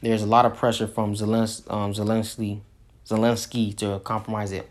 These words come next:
on a peace deal. And the fact that this conflict has made him one of the biggest celebrities on the entire planet actually gives him an incentive to keep it going." Yeah, that's one thing. Why, why, why is he a celebrity?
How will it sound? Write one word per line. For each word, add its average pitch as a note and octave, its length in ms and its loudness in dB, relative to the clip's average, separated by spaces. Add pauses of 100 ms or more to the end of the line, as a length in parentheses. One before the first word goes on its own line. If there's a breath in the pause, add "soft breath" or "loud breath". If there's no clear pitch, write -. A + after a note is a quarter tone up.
on G#2+ 160 -10
a G2+ 60 -6
peace G#2 240 -6
deal. G2+ 280 -8 (640 loud breath)
And G2+ 140 -4
the F2+ 60 -2
fact A#2+ 400 4
that G#2 120 -2
this A2+ 120 0
conflict A2+ 360 0
has G#2 160 -2
made A2 280 2
him A2+ 140 0
one G#2+ 120 0
of G2+ 60 -2
the G2 40 -6
biggest A2+ 280 2
celebrities A2 360 0
on G#2+ 100 -2
the G2+ 100 -2
entire A#2 340 0
planet A2 400 -4
actually A2+ 360 -2
gives A2 320 0
him G#2+ 120 -4
an G2+ 80 -4
incentive G#2 640 -6
to G2 80 -6
keep B2+ 260 -8
it - 60 -2
going." G#2 240 -4 (160 loud breath)
Yeah, F#3 100 8
that's A#3 140 8
one A#3 240 6
thing. A2+ 400 0
Why, D3+ 260 0
why, C4+ 280 0
why G3+ 240 2
is A#3 100 0
he F#3 100 -2
a D3+ 60 -2
celebrity? G#2 560 -4